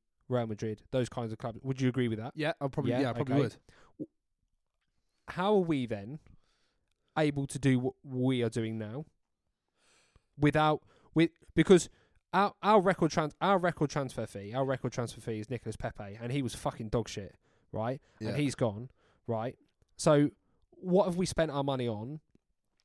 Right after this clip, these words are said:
Speaker 1: prior to that? You know, Martin Odegaard, thirty million, Alexander Zinchenko, thirty-two million,
Speaker 2: Yeah.
Speaker 1: Gabriel Martinelli, six million, Bukayo Saka, youth product,
Speaker 2: Yeah.
Speaker 1: right? So, I, you know,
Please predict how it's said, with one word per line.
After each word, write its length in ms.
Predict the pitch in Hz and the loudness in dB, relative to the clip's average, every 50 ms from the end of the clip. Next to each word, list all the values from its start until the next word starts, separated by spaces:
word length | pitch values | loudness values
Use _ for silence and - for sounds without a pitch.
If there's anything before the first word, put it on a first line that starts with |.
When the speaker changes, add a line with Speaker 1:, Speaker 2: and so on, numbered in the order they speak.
| _ - - - - | _ -20 -20 -8 0
Speaker 1:
prior 220 | - 143 139 135 - | 2 4 4 2 2
to 120 | - 135 | -2 -4
that? 200 | 123 113 107 - _ _ _ _ _ _ _ _ _ _ _ _ _ _ _ _ | -4 -6 -6 -8 _ _ _ _ _ _ _ _ _ _ _ _ _ _ _ _
You 120 | - 196 147 | -20 -12 -6
know, 220 | 151 135 131 135 - _ _ _ _ _ _ _ _ _ _ _ _ - - _ - | -2 0 0 -2 -2 _ _ _ _ _ _ _ _ _ _ _ _ -20 -16 _ 0
Martin 280 | 170 170 165 147 143 | 2 2 2 4 2
Odegaard, 360 | 143 139 135 127 135 127 123 | 2 2 2 2 0 0 -2
thirty 300 | - - 131 123 120 113 | -2 -2 -4 -2 -2 -2
million, 400 | 120 123 117 113 107 107 120 143 - - | -4 -6 -6 -6 -8 -10 -12 -12 -8 -2
Alexander 420 | 151 147 143 131 139 139 131 127 127 | 0 0 0 0 0 -2 -2 -2 -4
Zinchenko, 560 | - - 127 117 - 131 120 - 117 110 120 | -6 -6 -8 -6 -6 -6 -6 -6 -6 -6 -6
thirty-two 500 | - - 123 117 - - - - 123 117 | -4 -4 -4 -4 -4 -6 -4 -4 -4 -2
million, 400 | 113 113 110 107 104 110 131 143 _ _ _ _ 120 | -4 -6 -8 -10 -10 -12 -12 -14 _ _ _ _ _
Speaker 2:
Yeah. 640 | 117 110 110 - _ _ _ _ _ _ _ - 175 147 - | -20 -20 -20 -20 _ _ _ _ _ _ _ -20 -20 -6 0
Speaker 1:
Gabriel 460 | - 170 165 147 156 156 151 151 147 | 2 2 4 4 4 6 6 6 6
Martinelli, 580 | 143 143 143 139 - - 139 139 131 120 117 117 | 6 4 2 2 0 -2 -4 -2 -2 -2 -2 -4
six 300 | - - 143 - - - | -4 -6 -8 -10 -8 -6
million, 480 | 127 127 120 117 113 107 107 127 147 - _ _ - | -6 -4 -4 -4 -6 -6 -8 -10 -12 -16 _ _ -2
Bukayo 380 | - 139 - - 139 135 131 123 | -2 -2 2 2 2 2 2 2
Saka, 460 | - 147 131 - - 127 110 120 120 127 | 0 -2 -4 -4 -6 -8 -6 -6 -8 -4
youth 260 | 131 127 131 123 - - | 0 0 0 0 0 -2
product, 440 | - 120 113 101 - - - - 123 | -4 -2 -2 -4 -12 -12 -18 -20 -20
Speaker 2:
Yeah. 180 | 123 120 110 107 _ _ - | -18 -18 -18 -20 _ _ -4
Speaker 1:
right? 240 | 117 123 143 - _ _ _ _ _ - | -2 -2 -2 -4 _ _ _ _ _ -4
So, 260 | - - 170 165 160 - _ _ _ _ _ _ | 2 4 4 4 4 0 _ _ _ _ _ _
I, 120 | - 170 165 - _ _ _ _ - | -4 -4 -4 -4 _ _ _ _ 4
you 100 | 180 170 | 4 6
know, 220 | 165 156 156 151 | 8 8 6 4